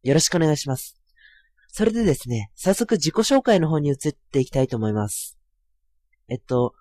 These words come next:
まずなんですが、まあ、この、ボイラブ男子部に参加した理由を言っていきたいと思います。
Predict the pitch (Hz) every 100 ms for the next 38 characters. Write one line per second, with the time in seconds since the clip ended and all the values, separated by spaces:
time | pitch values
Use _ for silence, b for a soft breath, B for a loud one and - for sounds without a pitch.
0 | _ _ - 165 190 165 107 92 - 104
1 | 95 _ _ _ _ - 127 175 185 185
2 | - _ _ _ _ _ _ _ 143 170
3 | 175 156 143 165 202 226 185 151 - _
4 | _ - 139 - 185 220 - 214 - 208
5 | 156 170 196 190 175 _ _ _ _ _
6 | 151 170 156 _ _ _ _ 147 139 147
7 | - 127 107 95 92 92 - -